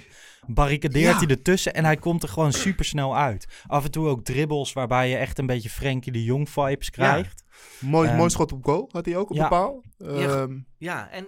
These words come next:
Speaker 3: en eruit ko-, kijk, wat Ajax heel goed kan is onder druk uitvoetballen. Wat A Z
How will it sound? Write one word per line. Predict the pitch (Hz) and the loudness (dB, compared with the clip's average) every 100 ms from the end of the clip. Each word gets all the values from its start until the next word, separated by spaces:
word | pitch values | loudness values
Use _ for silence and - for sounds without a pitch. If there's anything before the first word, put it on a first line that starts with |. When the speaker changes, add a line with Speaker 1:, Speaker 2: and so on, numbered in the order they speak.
| 202 | -12
Speaker 3:
en | 226 220 | -8 -6
eruit | 214 233 247 | -2 -2 -2
ko-, | - 139 | -6 -10
kijk, | 165 139 - | -10 -12 -14
wat | - 147 165 | -12 -8 -8
Ajax | 165 170 156 | -6 -8 0
heel | 180 226 | 0 0
goed | 185 185 | -4 -6
kan | 180 214 - | -6 -6 -8
is | 160 - _ _ - | -10 -12 _ _ -10
onder | 185 185 175 | -8 -6 -6
druk | 151 160 147 | -6 -8 -8
uitvoetballen. | 113 107 - 104 101 104 | -10 -12 -12 -8 -6 -4
Wat | 131 - | -4 -2
A | 147 | -2
Z | 143 | 2